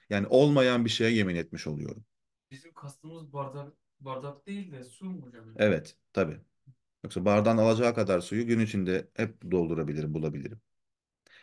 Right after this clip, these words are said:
Speaker 1: Peki şöyle bir yemin olsa. وَفِي لَيَسْعَدَنَّ السَّمَاءَ.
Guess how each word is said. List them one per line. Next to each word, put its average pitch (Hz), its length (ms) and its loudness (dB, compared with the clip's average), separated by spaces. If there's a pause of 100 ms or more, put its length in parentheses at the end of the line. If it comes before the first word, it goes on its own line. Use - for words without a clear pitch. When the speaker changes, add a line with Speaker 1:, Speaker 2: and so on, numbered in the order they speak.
Speaker 1:
Peki 147 220 0
şöyle 156 320 6
bir 113 60 4
yemin 92 240 4
olsa. 76 360 -8 (360)
وَفِي 135 580 4 (360)
لَيَسْعَدَنَّ 139 840 6
السَّمَاءَ. 131 800 2